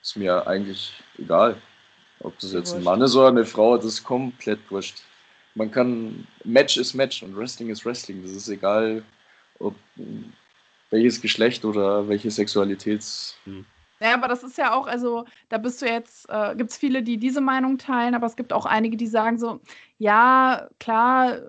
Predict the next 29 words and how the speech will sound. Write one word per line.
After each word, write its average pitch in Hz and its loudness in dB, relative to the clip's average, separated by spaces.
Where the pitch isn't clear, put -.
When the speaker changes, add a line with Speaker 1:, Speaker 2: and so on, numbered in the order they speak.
Speaker 2:
würde 240 -2
ich 247 -8
das 233 -6
machen, 254 2
aber 220 0
ich 220 -8
find's 233 -4
eigentlich 214 -6
nicht 214 0
so 190 -8
cool. 175 -2
Speaker 1:
Ich - 4
finde 135 6
aber 127 8
schon, 127 4
es 131 -4
ist - -6
eher 120 2
so 113 -4
ein 110 -4
Indie-Ding. 110 -4
Speaker 2:
Absolut, 190 -4
Speaker 1:
Äh, 202 -6
Speaker 2:
ja. 185 -4
Speaker 1:
also, 107 2
äh, 120 -4
so 123 2
ein 123 2
richtiger 117 4